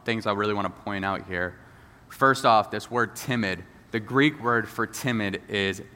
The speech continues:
deilia, deilia. And it can also be translated like this. It can, it can be timid, but it also can be fear or cowardice.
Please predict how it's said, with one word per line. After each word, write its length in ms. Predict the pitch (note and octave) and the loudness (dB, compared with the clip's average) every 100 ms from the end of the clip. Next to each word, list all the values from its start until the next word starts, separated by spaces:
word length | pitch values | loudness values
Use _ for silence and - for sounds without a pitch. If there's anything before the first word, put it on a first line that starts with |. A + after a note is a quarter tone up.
| A#2+ | -4
deilia, 680 | A2+ A2 G#2+ B2 A#2+ F2 F2 - - - A#2 | 2 2 2 2 2 2 -4 -10 -20 -20 -4
deilia. 640 | A#2 A2 A2 A#2+ G#2+ E2+ - - - - - - - - - | 2 2 2 2 0 -2 -8 -20 -20 -20 -20 -20 -20 -16 -2
And 380 | A#2 A2+ A2 - | 2 4 4 2
it 140 | A2 | 0
can 80 | B2 | 4
also 340 | B2+ C#3 D#3 | 4 4 0
be 540 | C3 B2 B2 A#2 A2 - - | -2 0 2 2 0 -4 -16
translated 840 | - D3 C3+ C3 B2 G#2 G2+ F#2+ F2 - - | -2 2 2 0 -2 -2 0 -4 -8 -18 -8
like 320 | A2 G2+ F#2+ G2 | 0 2 2 0
this. 320 | G2+ F2+ - | 0 0 -4
It 100 | G#2+ | -6
can, 180 | A2 - | -6 -6
it 80 | |
can 120 | G#2 G2+ | -6 -4
be 80 | |
timid, 520 | G#2+ - G3+ D#3+ G#2 E2+ - - | -6 -2 2 4 2 -2 -12 -4
but 100 | B2 | 2
it 100 | A#2 | 4
also 240 | A#2+ C3 D3 | 2 0 -6
can 220 | C#3+ A#2 | -4 -4
be 140 | G#2+ | -4
fear 680 | - - - B2+ C#3+ G#3+ A#3+ - - - - | -8 -14 -2 4 6 4 0 -12 -20 -14 -2
or 140 | A#2+ | 0
cowardice. 840 | - - D3 B2+ G#2 D#2+ D2+ - | 0 4 6 6 2 -6 -12 -12